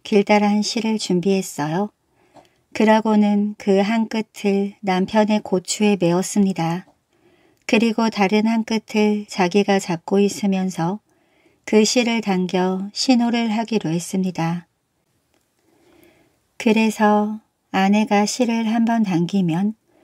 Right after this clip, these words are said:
남편이 장인이나 장모를 보고 "진지 많이 잡수십시오." 하고 인사를 하게 했습니다. 그리고 실을 두 번 당기면 장인에게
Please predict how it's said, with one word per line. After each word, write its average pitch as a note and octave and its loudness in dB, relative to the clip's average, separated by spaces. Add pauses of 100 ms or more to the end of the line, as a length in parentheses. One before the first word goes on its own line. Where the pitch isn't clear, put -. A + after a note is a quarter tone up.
(260)
남편이 G#3+ 2
장인이나 G3+ 2
장모를 G3+ 0
보고 F#3 -4 (440)
"진지 G#3 2
많이 F#3 2
잡수십시오." F#3+ -4 (580)
하고 A3 2
인사를 G#3 2
하게 G#3 -2
했습니다. G3+ -2 (640)
그리고 A3+ 0
실을 A3+ -2
두 G#3 -2
번 G#3 4
당기면 F#3+ 0
장인에게 F#3+ -2